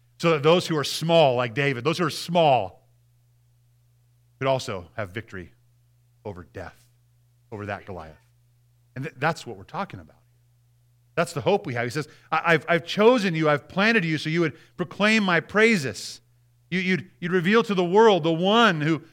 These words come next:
slew the Goliath, who pulled you out of darkness and into light, and, and that gave you mercy when you didn't have mercy, and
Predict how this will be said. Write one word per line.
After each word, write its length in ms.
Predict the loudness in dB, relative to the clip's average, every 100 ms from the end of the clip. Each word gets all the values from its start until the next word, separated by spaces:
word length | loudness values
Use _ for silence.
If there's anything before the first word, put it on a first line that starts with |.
| -18
slew 360 | -10 0 2 2
the 120 | 0
Goliath, 420 | 2 4 6 2
who 100 | -4
pulled 340 | -4 0 0
you 160 | 0 -4 -8 _ -2
out 200 | 2 4
of 180 | 2 4
darkness 420 | 2 2 -2 -4
and 80 | -4
into 140 | -2
light, 380 | 0 2 4 2
and, 140 | -2 -8 -20 _
and 140 | -4 -2
that 80 |
gave 200 | 0 0
you 100 | 0
mercy 440 | -2 0 0 0 -4
when 160 | -4
you 120 | -4 -4
didn't 240 | -4 -4
have 260 | -2 -4 -4
mercy, 380 | -8 -8 -8
and 120 | -8